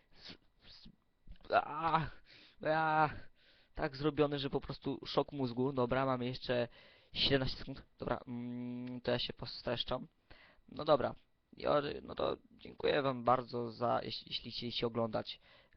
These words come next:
Proszę, subskrybujcie, to jest dla mnie najważniejsze, ale n-, bardzo ważne jest też dla mnie udostępnianie i bardzo bym chciał, żebyście pisali w komentarzach, czy podoba ją wam, czy ch-, mam dalej kontynuować ten, ten kanał, czy nie.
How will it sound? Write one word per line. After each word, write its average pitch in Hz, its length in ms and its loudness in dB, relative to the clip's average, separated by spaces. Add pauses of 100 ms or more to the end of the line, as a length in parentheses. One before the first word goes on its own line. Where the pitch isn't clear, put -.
(120)
Proszę, 143 440 2
subskrybujcie, 139 920 0 (840)
to 139 60 0
jest 135 100 -4
dla 131 100 0
mnie 135 100 -6
najważniejsze, 123 800 -4 (100)
ale 123 340 0 (920)
n-, 131 500 -6 (180)
bardzo 147 300 4
ważne 139 200 0
jest 139 160 -6
też 127 120 -6
dla 127 140 0
mnie 131 160 -4
udostępnianie 127 960 -2
i 135 140 -10 (880)
bardzo 143 260 6
bym 135 120 0
chciał, 135 360 4
żebyście 131 380 -4
pisali 131 260 -2
w - 40 -12
komentarzach, 120 640 -2
czy 120 340 -4
podoba 127 440 6
ją 123 180 -2
wam, 123 280 -2
czy - 160 -4
ch-, - 340 -12
mam 135 460 4
dalej 123 180 2
kontynuować 127 520 -4
ten, 120 120 -14
ten 117 200 -6
kanał, 117 240 -2
czy - 140 -10
nie. 117 140 -6